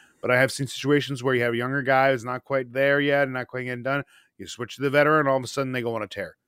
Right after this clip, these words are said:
And, and then I think even look at, look at, um, look at Tim Thomas in twenty eleven. Tuukka Rask was that guy who wound up being a backup by the time playoffs were around. And next thing you know, you're, you're going, you're running with it. You, it's that, that veteran presence is crucial.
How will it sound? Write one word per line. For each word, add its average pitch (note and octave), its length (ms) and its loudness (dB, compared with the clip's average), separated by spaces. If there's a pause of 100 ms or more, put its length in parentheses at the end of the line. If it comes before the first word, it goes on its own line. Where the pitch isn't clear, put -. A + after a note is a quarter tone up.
(460)
And, A#2+ 360 -4
and B2 180 -4
then B2 120 -4 (240)
I A#2+ 120 2
think D3 240 0
even D#3 300 2
look E3+ 180 2
at, E3+ 100 0
look D#3+ 160 2
at, D#3+ 100 4
um, C#3 340 2 (120)
look A#2+ 140 -18
at - 80 -16
Tim D#3 180 -4
Thomas C#3+ 400 0
in B2 60 -20
twenty C3 220 -6
eleven. A#2+ 380 -2 (200)
Tuukka D#3+ 120 -4
Rask F3+ 420 4
was C3 140 -2
that B2 200 -2
guy C#3 260 4
who C3 60 0
wound B2+ 160 -2
up A#2+ 100 -10
being C3 180 -6
a B2 60 -6
backup C3 440 -2
by A#2+ 140 -2
the A2+ 60 -10
time A#2+ 160 -8
playoffs B2+ 400 0
were B2+ 120 -2
around. C3 320 0
And A2+ 100 -6
next A2 240 -12
thing A#2 100 -14
you A#2+ 60 -8
know, B2+ 160 0
you're, A#2 240 -2
you're A#2+ 240 -2
going, B2 380 0
you're B2 100 -12 (120)
running B2+ 200 0
with A2 120 -4
it. - 80 -20 (1000)
You, C3+ 260 -4
it's - 280 -4
that, C3 300 2
that C3 200 2
veteran C#3+ 360 4 (120)
presence C3+ 520 -2
is A2+ 160 -8
crucial. E3 520 0